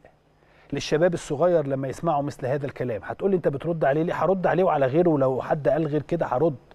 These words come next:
لأنه كلام غير حقيقي. احنا هنا عارفين وراصدين كل حاجة،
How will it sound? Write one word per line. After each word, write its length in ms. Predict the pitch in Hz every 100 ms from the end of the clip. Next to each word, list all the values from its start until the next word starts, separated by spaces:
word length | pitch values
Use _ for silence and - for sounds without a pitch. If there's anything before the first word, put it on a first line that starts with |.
| - - - -
لأنه 580 | 135 143 151 147 139 135 - _ _ _ _ _ _ -
كلام 320 | 156 175 196
غير 160 | 165 196
حقيقي. 520 | - 156 180 139 - _ _ _ _ _ _ _ _ _ _ - -
احنا 220 | 135 - 151
هنا 300 | 185 190 185
عارفين 460 | 123 147 - 196 160
وراصدين 500 | 143 156 160 139 190
كل 220 | - 190
حاجة، 360 | - 165 139